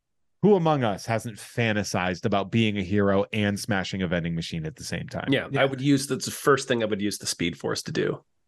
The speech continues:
Speaker 1: Yeah, it's like, "I gotta get me a free Nutrageous
Speaker 2: Yeah,
Speaker 1: bar."
Speaker 2: <laughs> punch my way to a Mister Goodbar. Hell yeah.
Speaker 1: Yeah. <laughs> So then, um,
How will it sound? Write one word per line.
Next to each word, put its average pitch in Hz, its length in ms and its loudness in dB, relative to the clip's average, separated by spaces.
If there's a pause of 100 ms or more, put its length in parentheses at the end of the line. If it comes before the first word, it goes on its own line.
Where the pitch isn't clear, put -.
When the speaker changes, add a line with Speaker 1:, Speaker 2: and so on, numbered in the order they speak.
(260)
Speaker 1:
Yeah, 98 240 2 (200)
it's 107 140 -4
like, 98 120 2
"I 120 80 2
gotta 117 140 2
get 95 160 -4
me 117 160 2
a - 40 -2
free 131 240 -2
Nutrageous 120 540 0
Speaker 2:
Yeah, 117 240 4
Speaker 1:
bar." 135 140 0
Speaker 2:
<laughs> - 80 -14
punch 139 280 0
my 127 140 2
way 120 220 4
to 113 100 0
a 104 60 2
Mister 107 280 -2
Goodbar. 95 480 -2
Hell 107 240 0
yeah. 90 280 0
Speaker 1:
Yeah. - 180 0 (760)
<laughs> - 60 -18 (640)
So 240 180 6
then, 233 400 4
um, 180 580 2